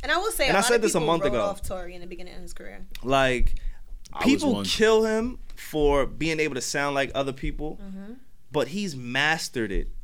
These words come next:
Speaker 3: It's a
Speaker 2: And not
Speaker 3: talent.
Speaker 2: only does he, he sound like other people, but he
Speaker 3: Yeah.
Speaker 2: also makes it his own.
Speaker 3: Exactly.
Speaker 2: Like, it hu-, it hurt me to listen to him kill Don Q,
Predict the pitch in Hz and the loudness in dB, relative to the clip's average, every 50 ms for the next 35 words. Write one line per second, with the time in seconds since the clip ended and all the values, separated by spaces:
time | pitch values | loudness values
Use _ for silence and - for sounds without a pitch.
0 | - - - - 151 151 147 165 180 196 202 196 190 185 180 175 170 143 156 156 | -10 -10 -4 -2 0 2 2 4 4 4 4 4 4 4 2 0 0 2 2 2
1 | 151 - 160 151 139 - - - - 143 131 - 127 123 123 120 117 110 - - | 2 0 -4 -6 -8 -8 -10 -12 -10 -8 -8 -6 -4 -4 -2 -2 -2 -4 -4 -4
2 | 113 110 - - - - - 117 110 - - 127 135 123 113 80 123 131 127 - | -6 -6 -6 -8 -8 -8 -6 -4 -4 -4 -2 -2 -2 -4 -2 -2 -2 -2 -2 -4
3 | 120 117 113 117 117 107 113 107 - 107 101 - - 113 147 151 117 85 - - | -4 -2 -2 -4 -4 -4 -6 -6 -6 -6 -8 -8 -6 -6 -6 -6 -6 -10 -12 -14
4 | - - - - - - - - - 143 143 139 - - 143 160 147 143 - - | -14 -14 -14 -14 -14 -12 -10 -6 -2 0 2 2 2 0 0 0 0 0 -2 -8
5 | - - - - - 139 139 - - - 160 175 185 - - 147 151 151 147 143 | -10 -10 -10 -6 -4 -4 -4 -4 -4 0 0 0 0 0 -2 -4 -4 -4 -4 -4
6 | 131 - 139 120 123 135 135 135 135 127 120 - - - 131 123 117 117 - 127 | -6 -6 -6 -2 -2 -2 -2 -2 -6 -8 -8 -6 -4 -4 -2 -2 -4 -4 -4 -4
7 | 123 120 117 - - - 127 123 120 110 107 120 117 120 117 113 - - 127 127 | -6 -6 -6 -6 -4 -2 0 0 0 -2 -2 -2 -2 -2 -4 -4 -6 -4 -4 -4
8 | 139 147 151 | -4 -6 -6